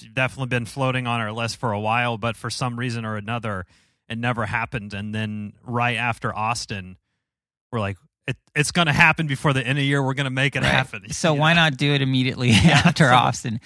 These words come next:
Speaker 2: So speaking of Austin, before we get into your swim run origin story and try to s-, pull out any swimming tips that we can out
Speaker 1: I'm
Speaker 2: of you,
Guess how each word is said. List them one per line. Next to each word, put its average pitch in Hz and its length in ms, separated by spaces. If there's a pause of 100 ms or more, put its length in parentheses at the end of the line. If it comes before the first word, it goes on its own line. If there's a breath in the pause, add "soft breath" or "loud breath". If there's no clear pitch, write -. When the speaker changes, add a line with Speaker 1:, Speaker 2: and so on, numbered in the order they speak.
(200 loud breath)
Speaker 2:
So 170 260
speaking 226 460
of 127 80
Austin, 131 400
before 175 300
we 170 100
get 147 160
into 139 220
your 120 260
swim 135 240
run 127 160
origin 123 320
story 123 540
and 113 240 (480)
try 127 160
to 123 60
s-, - 180 (320)
pull 131 200
out 131 240
any 131 220
swimming 127 420
tips 127 340
that 127 100
we 123 160
can 131 280
out 131 180
Speaker 1:
I'm - 20
Speaker 2:
of - 80
you, 139 220